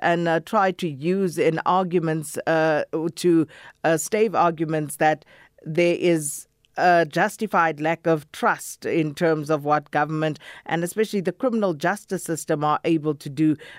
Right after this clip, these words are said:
Uh, they will talk about and cite perhaps the recent Thabo Bester scandal, uh, cases that have gone unsolved, high-profile cases like that of Senzo Meyiwa, A K A, you know, things like that. Do you think that's fair?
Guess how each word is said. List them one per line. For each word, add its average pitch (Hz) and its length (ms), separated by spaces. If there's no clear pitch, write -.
Uh, 156 280
they 165 180
will 160 180
talk 175 320
about 151 400
and 147 160
cite 170 320
perhaps 151 400
the 160 380
recent 165 420
Thabo 156 340
Bester 160 380
scandal, 147 540
uh, 147 240
cases 175 600
that 160 240
have 147 240
gone 160 380
unsolved, 165 640
high-profile 160 800
cases 156 480
like 147 200
that 160 220
of 147 120
Senzo 156 360
Meyiwa, 147 640
A 156 180
K 147 300
A, 151 200
you 165 140
know, 151 240
things 185 340
like 147 300
that. 131 320
Do 175 120
you 269 100
think 254 220
that's 214 320
fair? 226 280